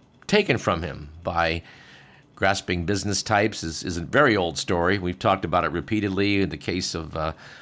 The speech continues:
Philo Farnsworth, the father of electronic television. Uh, the story of how Alexander Graham Bell <laughs> may have, uh,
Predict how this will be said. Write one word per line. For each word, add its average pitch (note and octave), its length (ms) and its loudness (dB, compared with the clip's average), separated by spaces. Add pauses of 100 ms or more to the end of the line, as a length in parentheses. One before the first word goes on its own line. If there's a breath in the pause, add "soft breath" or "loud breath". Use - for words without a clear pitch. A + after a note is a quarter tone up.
(100)
Philo A2+ 400 4
Farnsworth, A2+ 720 4
the F2 80 -6
father F#2 380 2
of F2 40 0
electronic F2 540 -2
television. G2 640 0 (640 loud breath)
Uh, E2+ 280 -4
the E2+ 100 -4
story F#2+ 360 0
of E2 100 -2
how F#2 200 4
Alexander F#2 560 0
Graham F#2+ 320 0
Bell A#2 360 6
<laughs> - 260 -2
may C3+ 240 0
have, F2+ 260 -4
uh, E2+ 220 4